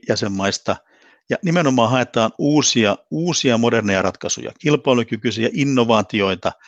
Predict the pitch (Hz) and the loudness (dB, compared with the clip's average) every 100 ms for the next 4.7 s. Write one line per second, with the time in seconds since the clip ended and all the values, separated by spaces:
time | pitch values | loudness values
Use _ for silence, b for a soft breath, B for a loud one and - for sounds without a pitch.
0 | B B B - 226 165 139 123 117 110 | B B B -2 0 2 2 2 2 0
1 | - 98 110 127 135 117 113 104 98 101 | -2 -2 -2 -2 0 -2 0 -2 0 -2
2 | 95 104 110 110 101 101 101 101 101 101 | 0 -2 0 -2 -4 -4 -2 -2 -4 -6
3 | 95 101 - - 95 _ B B B B | -6 -8 -8 -6 -8 _ B B B B
4 | - 113 110 101 - - - | -4 -2 0 -2 -6 -16 -12